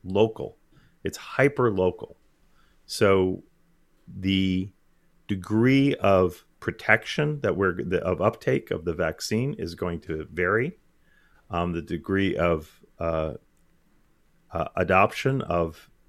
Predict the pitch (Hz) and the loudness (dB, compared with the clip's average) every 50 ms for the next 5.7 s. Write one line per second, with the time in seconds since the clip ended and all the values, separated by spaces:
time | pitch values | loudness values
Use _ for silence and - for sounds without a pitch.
0 | _ _ _ _ _ _ _ _ _ _ _ _ _ - - - - - _ - | _ _ _ _ _ _ _ _ _ _ _ _ _ -20 -20 -20 -20 -20 _ -20
1 | - - - - 87 87 90 80 85 92 _ - 85 85 82 80 78 69 - - | -20 -16 -10 -4 -2 -2 -2 -2 -4 -14 _ -6 -4 -2 0 0 0 -2 -4 -8
2 | - - - - _ _ _ _ _ - 95 95 82 104 110 110 - 113 104 - | -10 -12 -12 -12 _ _ _ _ _ -10 -8 -2 2 4 2 4 2 -2 -4 -2
3 | - - 117 110 92 - 85 85 82 85 87 98 - - - 107 104 92 85 - | -2 -2 0 0 -2 -2 -4 -2 0 2 2 0 0 0 0 0 2 0 0 -2
4 | - 95 85 78 80 82 85 90 104 117 120 - - - 104 95 95 104 110 107 | -2 -2 -2 0 0 0 2 2 2 0 -2 -4 -6 -6 -6 -6 -4 -2 -2 0
5 | 107 113 110 101 107 107 110 113 110 117 127 139 147 | 0 0 0 0 0 2 2 2 2 0 -4 -10 -12